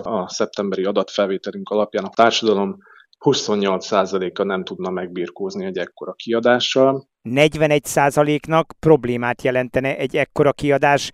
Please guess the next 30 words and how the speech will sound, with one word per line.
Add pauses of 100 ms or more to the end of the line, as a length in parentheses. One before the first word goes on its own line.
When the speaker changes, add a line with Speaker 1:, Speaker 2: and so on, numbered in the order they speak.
(260)
Speaker 2:
de
még
meg
tudná
oldani
saját
erőből. (300)
Csupán
a
lakosság
huszonhét
százaléka
tudná
gond
nélkül
kifizetni (280)
a
kérdésben
megjelölt
összeget, (260)
tette
hozzá (100)
az
Egyensúly
Intézet
elemzője. (240)
Speaker 1:
A
társadalom
egyébként
nem